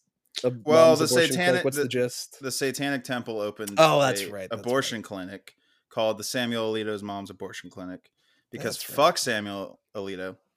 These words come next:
Speaker 2: And,
Speaker 1: Yes.
Speaker 2: uh, it's in New Mexico. Uh, anyone that's seventeen or older, uh, provided that they're, uh, eleven weeks pregnant or less, can go. They can get financial support,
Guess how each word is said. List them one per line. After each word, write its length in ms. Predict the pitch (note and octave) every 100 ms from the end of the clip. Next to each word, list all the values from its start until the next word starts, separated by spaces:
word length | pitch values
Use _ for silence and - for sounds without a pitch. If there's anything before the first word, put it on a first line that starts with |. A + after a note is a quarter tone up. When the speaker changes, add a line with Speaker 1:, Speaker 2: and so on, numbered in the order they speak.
| _ _ _
Speaker 2:
And, 420 | A#2 A#2 A#2 A2+
Speaker 1:
Yes. 20 |
Speaker 2:
uh, 160 | G#2+ G#2+
it's 180 | A#2 A2+
in 100 | E3
New 100 | E3
Mexico. 800 | D#3 D3 D3+ D#3 C#3+ C#3+ C#3 C#3
Uh, 240 | B2 A2+ A2
anyone 460 | C3 C#3+ C#3 C3+
that's 180 | B2 G#2+
seventeen 460 | D3+ C#3 C3+ C#3+ C3+
or 140 | B2
older, 560 | B2 B2 B2 A#2+ A#2+ A#2 _ _ _ -
uh, 240 | G#2+ G#2+
provided 600 | G#2 B2 A#2 A#2 A#2 A2+
that 200 | A2 G#2 -
they're, 600 | G#2+ G#2+ G#2+ G#2+ G#2 - _ _ _ -
uh, 320 | G#2 G#2 G2+ G#2
eleven 420 | A2 A#2+ A#2+ A#2
weeks 400 | A#2 A2+ - - -
pregnant 720 | A#2+ A2 A2+ A2 G#2+ - - _ _ _ _ _ _
or 380 | G#2+ G2+ G2 G2
less, 720 | G2 G#2 G2+ G2 - - - _ -
can 200 | A2 G2+
go. 580 | G2 B2 C3+ C3+ C3 C#3 -
They 140 | G#2
can 180 | - G2+
get 240 | F#2+ F#2
financial 460 | - G2+ A2 A2 A2
support, 680 | - G2+ - G#2 G2+ G2+